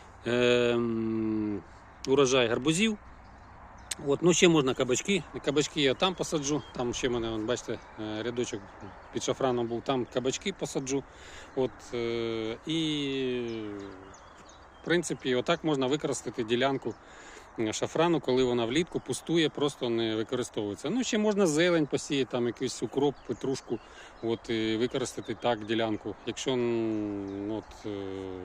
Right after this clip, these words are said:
у вас є час і натхнення, то щоб не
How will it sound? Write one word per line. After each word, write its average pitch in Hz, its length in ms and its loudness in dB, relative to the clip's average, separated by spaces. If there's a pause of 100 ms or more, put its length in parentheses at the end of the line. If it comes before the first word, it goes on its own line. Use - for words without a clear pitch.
(560)
у 98 40 -6
вас 110 260 -2
є 107 100 -2
час - 420 -2 (580)
і 113 460 2
натхнення, 151 680 4 (300)
то 107 800 0 (420)
щоб 131 260 0
не 120 260 2